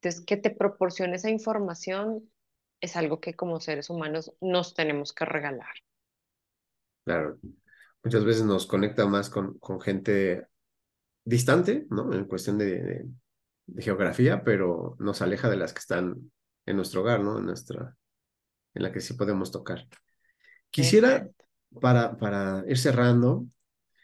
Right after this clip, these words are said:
Speaker 2: mostrar tus páginas para, para decirle a la gente dónde te pueden encontrar. Este, a ver, tú me avisas si ya lo ves, por favor.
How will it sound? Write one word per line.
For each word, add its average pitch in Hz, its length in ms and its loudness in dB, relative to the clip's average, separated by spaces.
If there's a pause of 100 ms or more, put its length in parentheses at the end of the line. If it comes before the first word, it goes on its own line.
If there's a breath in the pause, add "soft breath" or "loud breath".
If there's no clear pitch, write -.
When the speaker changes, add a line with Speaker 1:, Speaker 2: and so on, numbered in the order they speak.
(140)
Speaker 2:
mostrar 151 540 2
tus 160 460 -4
páginas 135 440 2
para, 107 340 0
para 92 600 -6
decirle 131 360 -2
a 131 100 2
la 104 60 -2
gente 107 240 -2
dónde 113 220 0
te - 100 -6
pueden 101 260 -2
encontrar. 90 720 -6 (1040)
Este, 90 840 -8 (2000)
a 101 60 -2
ver, 104 120 -2
tú 123 80 0
me 117 100 8
avisas 110 260 2
si 107 120 -6
ya 95 140 2
lo 95 140 2
ves, 120 180 -2
por 123 180 -4
favor. 117 380 0